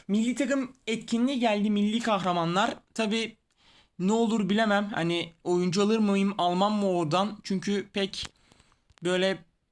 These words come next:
beğendiğim pek birkaç oyuncu yok. Yani baktım oyunculara kısaca. Böyle çok iyi oyuncular göremedim ama alırım. Hani kesinlikle oyuncu alacağım zaten. Oyuncuya kesinlikle ihtiyacımız var. Hele hele o santrofora kesinlikle bir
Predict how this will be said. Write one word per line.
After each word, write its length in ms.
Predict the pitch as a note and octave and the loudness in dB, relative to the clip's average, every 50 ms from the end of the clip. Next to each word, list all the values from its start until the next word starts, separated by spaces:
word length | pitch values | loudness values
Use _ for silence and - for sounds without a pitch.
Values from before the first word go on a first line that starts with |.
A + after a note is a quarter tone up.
| _ _ _ _ _ _ _ _ _ - | _ _ _ _ _ _ _ _ _ 0
beğendiğim 540 | F#3 F3+ F3+ F3+ F#3+ G3 F#3 G#3+ G#3+ G#3 | 0 2 2 2 0 0 0 0 -2 0
pek 280 | G#3+ A3 G#3+ G#3+ - - | 0 -2 -2 -2 -6 -8
birkaç 300 | G3+ G3+ - A3 G#3 G3 | -8 -4 -4 -2 -2 0
oyuncu 340 | G#3 G3+ G3+ G3 F3+ G3 G3+ | 2 2 2 2 2 2 2
yok. 380 | G3 G3 G#3 G#3+ G#3+ - - - | 2 2 2 0 -2 -8 -10 -6
Yani 360 | E3 D#3+ E3+ F3 E3+ E3+ D3 | -2 0 0 0 0 2 2
baktım 420 | E3+ E3+ E3+ E3 - - G#3+ G#3 | 2 2 0 -2 -4 -4 -4 -2
oyunculara 360 | G3+ G3 F#3 D#3+ D3+ E3+ E3 E3 | 0 -2 -2 0 0 -2 -2 -2
kısaca. 360 | E3 - - D#3+ D3+ D#3 D#3 | -4 -4 -4 -2 0 0 0
Böyle 380 | E3 F3 F3 F3+ F#3 F#3 - - | 0 0 0 0 0 -2 -2 -4
çok 260 | - - F#3 E3 E3+ | -4 -4 -4 -2 -2
iyi 100 | F#3+ F#3+ | 0 0
oyuncular 380 | F#3 F#3 F3+ F3+ E3+ F3+ F#3+ F3+ | 0 0 0 0 0 0 0 0
göremedim 480 | D#3+ F3 F3+ G3 G3 F3+ D#3+ D#3 E3+ | 0 0 0 0 0 0 0 0 0
ama 320 | F#3 F#3+ F#3 F#3 G3+ A#3+ A3 - - - - - _ _ _ _ _ - | 0 0 0 0 -2 -2 -6 -16 -20 -20 -20 -20 _ _ _ _ _ -6
alırım. 480 | - E3+ F#3+ A3 A#3+ A3+ G#3 G#3+ A3 G#3+ - - | -2 0 2 2 4 2 2 0 -2 -4 -8 -8
Hani 160 | - C#3 D#3+ | -6 -6 -4
kesinlikle 500 | D#3+ F3+ F3 E3+ F#3+ G3 A3 G#3+ G#3+ G3+ | -2 -2 -2 0 0 -2 -2 -2 -2 0
oyuncu 220 | G3+ G3 F#3+ F3+ F#3+ | 0 0 2 2 2
alacağım 280 | F#3 F3+ E3+ G3+ G#3+ | 0 2 0 0 0
zaten. 280 | G#3 F#3+ F3 D#3 D#3+ E3+ | 0 0 0 0 0 0
Oyuncuya 300 | E3 E3 E3+ D#3+ F3+ F#3 | 0 0 0 0 0 0
kesinlikle 520 | F3+ F#3 E3 - F#3 F#3+ G#3+ G#3+ G#3+ - | 0 -2 -2 0 0 -2 -2 -2 -2 -4
ihtiyacımız 560 | F#3+ D#3+ D3+ - F3+ E3 D#3+ D#3 F3 F#3+ F#3 F3+ | -4 -4 -2 -2 0 0 0 0 0 0 0 0
var. 140 | F3 D#3 | 0 0
Hele 240 | D3 D#3 F3 F3+ F#3 | 0 0 0 0 0
hele 240 | F#3 F3+ F3+ F3 - - - | 0 0 0 -2 -4 -4 -4
o 240 | D#3+ D#3+ D#3+ D#3+ - - | -2 -2 -2 -4 -8 -12
santrofora 880 | - - - - F3+ F#3+ G3 F#3+ F#3+ F#3+ D#3 F3 E3 F3 F#3+ A3 A#3+ - - - - - - - _ _ _ - | -10 -6 -2 0 0 0 0 0 0 0 0 0 0 2 0 0 -2 -6 -14 -20 -20 -20 -20 -20 _ _ _ -4
kesinlikle 540 | - E3+ E3 G3 G#3 A3 G#3+ G#3+ G3+ G3+ | -2 0 0 2 0 0 0 0 -2 0
bir 240 | F3+ G#3 G3+ - - | 0 0 -2 -4 -10